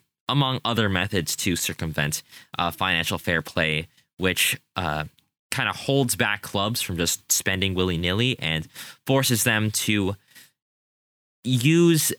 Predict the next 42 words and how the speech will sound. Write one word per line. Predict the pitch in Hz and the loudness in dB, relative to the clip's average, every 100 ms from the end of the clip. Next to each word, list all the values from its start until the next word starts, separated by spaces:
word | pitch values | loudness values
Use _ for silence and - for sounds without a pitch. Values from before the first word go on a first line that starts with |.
| _ _ | _ _
their | 117 117 117 | -2 2 2
revenue | 101 113 110 135 143 160 170 - _ _ _ _ _ _ - | 2 0 0 0 2 2 -2 -8 _ _ _ _ _ _ -6
as | 117 | 0
a | 117 | 0
source | - 117 101 - | 0 2 2 0
of | - 87 82 - - - | -2 -2 -2 -6 -14 -6
what | 95 | -4
they | 87 | -2
spend. | 78 - 73 50 - - - | -2 -2 -2 -6 -10 -18 -12
So | - 78 67 | -6 -4 -2
they | 87 | -4
can't | 82 95 80 | -4 -4 -2
just | 78 - _ - - | -4 -6 _ -20 -8
spend, | - - 113 95 | -4 0 0 0
spend, | 101 90 | -2 -2
spend | - 117 110 | -2 0 0
if | 101 | 0
their | 95 - | -2 -2
owners | 85 80 | -2 -4
are | - 76 | -4 -4
rich. | 76 104 104 - - - - | 0 0 0 -2 -6 -14 -8
They | 120 | -4
have | 117 110 | -2 -2
to | 107 | -2
make | 110 104 | -2 0
sure | - | 0
that | 92 | 0
they | 101 92 95 - - | 2 0 0 -8 -10
have | - - 123 98 | -4 -2 -2 -2
a | 104 | 0
good | 104 | 0
amount | 95 90 | 0 0
of | 87 | 0
revenue | 90 76 85 73 71 | 0 0 -2 -2 -2
in | 87 | -2
order | 80 | -2
to | 78 - 80 76 - _ _ | -2 -2 -2 -4 -10 _ _
balance | - 107 98 80 78 | -8 -2 0 0 -2
the | - | -4
books. | - 78 64 - - - | -6 -6 -6 -6 -6 -4
And | 76 73 80 _ | -4 -6 -10 _
the | - | -12